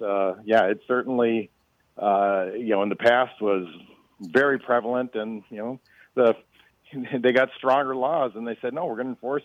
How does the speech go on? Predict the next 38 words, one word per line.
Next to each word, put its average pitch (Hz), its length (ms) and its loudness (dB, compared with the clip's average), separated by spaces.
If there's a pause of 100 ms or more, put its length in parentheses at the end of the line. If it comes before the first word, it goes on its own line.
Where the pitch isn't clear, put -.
these." 85 260 -12
And, 90 240 -12 (600)
but, 107 240 2
you 117 80 0
know, 113 80 4
insurance 156 360 0
companies, 135 460 -2
em-, 120 160 -6 (180)
what, 123 140 -4 (160)
just 147 200 -10
employ-, 147 360 2
not 156 220 0
just 185 160 -10
employers, 127 460 -4
but 117 100 -16
the 123 60 -6
insurance 127 440 -8
companies, 123 380 -12
they're 127 160 -2
all, 139 240 -2 (520)
you 127 60 -6
know, 123 240 0 (260)
doing 143 200 2
what 147 100 0
they 139 100 0
can 143 280 -2
to 131 40 -2
pay 127 220 -2
out 127 180 2
less 127 180 -2 (100)
than 127 160 -10
they 123 140 -6
would 117 180 -4
otherwise 117 360 -2
wanna 107 220 -8
pay 101 140 -10
out. 78 240 -16 (120)
So. - 60 -20